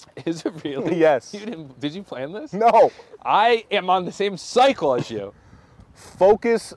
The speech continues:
Speaker 2: on being productive.
Speaker 1: Not busy.
Speaker 2: Not busy.
Speaker 1: Beautiful. We should just throw our paper
Speaker 2: <laughs>
Speaker 1: outside.
Speaker 2: Yeah.
Speaker 1: That's good. Uh, so for Miguelito's mantras, and we're going
Speaker 2: Ito, Ito, Ito.
Speaker 1: we're doing a little bit of Spanglish here,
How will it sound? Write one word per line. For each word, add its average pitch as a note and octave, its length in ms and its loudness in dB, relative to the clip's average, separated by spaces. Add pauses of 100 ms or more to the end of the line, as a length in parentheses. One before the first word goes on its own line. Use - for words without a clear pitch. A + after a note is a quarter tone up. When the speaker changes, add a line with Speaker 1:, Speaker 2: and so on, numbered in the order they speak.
Speaker 2:
on E3 200 -2
being F3 320 -2
productive. B2 920 -4 (140)
Speaker 1:
Not G2 260 -14
busy. G2+ 440 -12
Speaker 2:
Not C3 360 -2 (280)
busy. G#2 380 -8 (480)
Speaker 1:
Beautiful. B2+ 580 -10 (380)
We C3+ 80 -14
should C#3+ 100 -20
just C3 180 -18
throw B2+ 300 -4
our C3+ 80 -4
paper B2+ 400 -12
Speaker 2:
<laughs> - 20 -10
Speaker 1:
outside. G3+ 280 0
Speaker 2:
Yeah. F3 360 2 (240)
Speaker 1:
That's B2 180 -14
good. B2 360 -8 (880)
Uh, B2 360 4 (120)
so D3 340 0
for C#3 380 -2
Miguelito's C#3+ 720 -6
mantras, A#2+ 680 -8
and B2 160 -10
we're B2 160 -2
going E3+ 160 0
Speaker 2:
Ito, E2+ 400 -12
Ito, E2 580 -12
Ito. D2 640 -12
Speaker 1:
we're B2 100 -8
doing E3 220 -4
a D3 40 -8
little D3+ 180 -4
bit C#3 140 -4
of A2 60 -10
Spanglish C#3+ 520 -8
here, F#2+ 240 -14